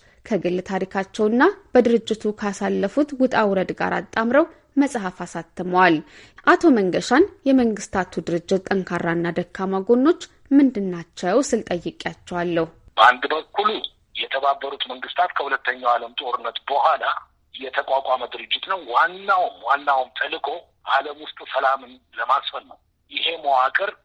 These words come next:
Speaker 2: አንዳንድ ድክመቶች አሉት። ድክመቶችም ዓለም ውስጥ ጦርነትን ለማቆም የሚለውን ዋና ተልዕኮውን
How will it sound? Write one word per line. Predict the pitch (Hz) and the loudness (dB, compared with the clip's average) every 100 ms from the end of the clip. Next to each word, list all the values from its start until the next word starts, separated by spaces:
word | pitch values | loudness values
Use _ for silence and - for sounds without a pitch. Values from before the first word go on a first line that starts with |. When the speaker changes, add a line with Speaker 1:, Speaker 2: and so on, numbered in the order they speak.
| _ - | _ -2
Speaker 2:
አንዳንድ | 139 147 143 143 139 131 | -2 -2 -4 -2 -2 -10
ድክመቶች | 135 - 127 131 113 120 | -6 -4 -4 -6 -4 -4
አሉት። | - 92 92 - _ _ - | -4 -10 -18 -20 _ _ -10
ድክመቶችም | 156 - 175 185 180 - 214 214 - 143 | -6 -2 -2 -2 -4 -4 -6 -10 -6 -2
ዓለም | 147 156 151 | 0 -2 -8
ውስጥ | 175 - 185 | -14 -14 -12
ጦርነትን | 151 143 143 139 - 135 | -8 -8 -6 -8 -10 -10
ለማቆም | 117 113 131 - 107 - _ _ | -2 0 -2 -6 -14 -18 _ _
የሚለውን | 110 107 120 120 117 117 - | -18 -18 -12 -8 -6 -8 -4
ዋና | 123 135 131 120 | 0 0 2 0
ተልዕኮውን | - 139 - 160 | -2 -6 -4 -4